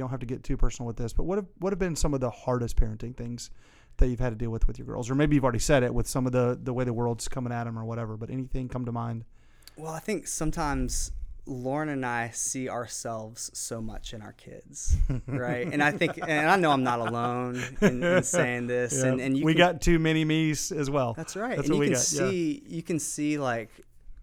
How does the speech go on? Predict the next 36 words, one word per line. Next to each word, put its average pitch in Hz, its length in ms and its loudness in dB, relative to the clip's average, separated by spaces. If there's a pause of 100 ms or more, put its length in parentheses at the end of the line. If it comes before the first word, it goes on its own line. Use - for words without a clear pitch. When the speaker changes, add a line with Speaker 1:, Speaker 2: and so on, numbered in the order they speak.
(140)
Speaker 2:
the 120 200 -8
mistakes - 800 -8 (120)
coming. 110 260 -8
You 131 80 -6
can 139 120 0
see, 123 720 -2
"Oh 120 260 0
man, 120 520 -4
we 135 180 0
are 123 200 0
this, 131 280 -6 (160)
her, 151 280 0
her 147 160 -2
personality 123 1080 -4
is 113 420 -10
gonna 127 180 -16
be 113 140 -16
just 143 460 -10
like 127 220 -6
who 127 180 -8
we 120 240 -10
were." 117 340 -8
And, 127 300 -6
and 165 100 -4
you 175 100 0
almost 226 280 -4
can 143 120 -6
foresee 131 680 -8
some 135 140 -10
of 123 40 -6
the 120 100 -10
challenges 120 580 -10
they're 123 100 -12
gonna 113 180 -18
face. - 580 -20 (680)
And 143 300 -2